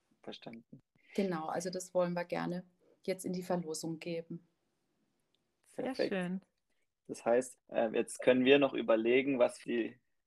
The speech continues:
Speaker 1: in die Kommentare schreiben von der heutigen Podcast-Folge, dass wir auch sicher gehen, dass sie die gehört haben. Mir kam schon die Idee, dass die einfach Haare oder <laughs> irgendwas zur
Speaker 2: <laughs>
Speaker 1: Frisur in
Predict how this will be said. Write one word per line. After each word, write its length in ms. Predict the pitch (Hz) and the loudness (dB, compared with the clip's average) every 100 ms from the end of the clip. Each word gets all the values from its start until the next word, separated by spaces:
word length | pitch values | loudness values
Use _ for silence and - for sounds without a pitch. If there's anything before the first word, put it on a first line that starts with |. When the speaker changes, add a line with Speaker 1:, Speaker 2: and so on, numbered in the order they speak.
| _ - | _ -12
Speaker 1:
in 140 | 127 | -6
die 120 | 117 | -6
Kommentare 600 | 113 113 117 113 120 120 | -4 -4 -4 -2 0 0
schreiben 380 | 117 - 104 104 | -2 2 0 0
von 120 | - | -2
der 120 | 117 110 | -2 -2
heutigen 480 | 120 113 110 117 | -2 0 0 -2
Podcast-Folge, 760 | - 135 - 113 110 - 107 101 | -2 -4 0 -2 0 2 2 4
dass 240 | 107 110 | 0 0
wir 160 | 113 113 | -4 -4
auch 120 | 113 - | -6 -10
sicher 300 | - 139 127 | -6 -4 -2
gehen, 220 | 123 117 | 2 2
dass 200 | 117 120 | 2 -4
sie 80 | - | -8
die 140 | - 113 | -2 2
gehört 460 | 113 120 139 - | 2 6 6 6
haben. 220 | 117 110 - - _ _ _ | 2 -2 -6 -20 _ _ _
Mir 200 | - 131 | 4 8
kam 220 | 135 135 131 | 10 10 8
schon 180 | 139 | 4
die 160 | 127 120 | 6 4
Idee, 240 | 120 131 | 6 8
dass 240 | 131 123 - | 8 8 4
die 120 | 131 | 0
einfach 400 | 120 123 135 - | 0 2 -2 2
Haare 440 | 120 127 123 117 | 4 4 4 2
oder 280 | 107 113 113 | 2 2 2
<laughs> 180 | 135 - | 2 0
irgendwas 760 | 151 - 311 302 294 330 302 240 | 2 10 10 12 12 10 8 4
zur 120 | 156 | 4
Speaker 2:
<laughs> 100 | 277 | 6
Speaker 1:
Frisur 640 | 170 269 - 170 185 180 | 6 6 6 6 6 4
in 120 | 196 | 2